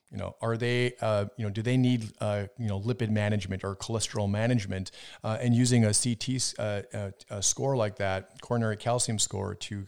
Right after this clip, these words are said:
kinda help make that decision. And time and time again, I've had a couple of carnivore pa-, patients doing the carnivore diet.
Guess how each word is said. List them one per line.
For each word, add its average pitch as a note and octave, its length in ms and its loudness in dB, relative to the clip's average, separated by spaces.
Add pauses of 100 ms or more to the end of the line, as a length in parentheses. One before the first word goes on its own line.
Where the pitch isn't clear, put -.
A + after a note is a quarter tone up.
kinda G2+ 200 -6
help G#2 300 -8
make G2+ 220 -12
that F#2 160 -10
decision. G#2+ 520 -2 (360)
And C3 260 2 (460)
time D3 300 2
and C#3+ 80 6
time C3 200 4
again, B2+ 160 2
I've G#2 80 0
had G#2+ 100 0
a G#2+ 60 -4
couple B2+ 320 0
of - 40 -2
carnivore C3 480 4
pa-, B2 220 -6
patients B2+ 300 -2
doing A#2+ 220 0
the G#2+ 60 -2
carnivore B2+ 440 2
diet. G#2 340 0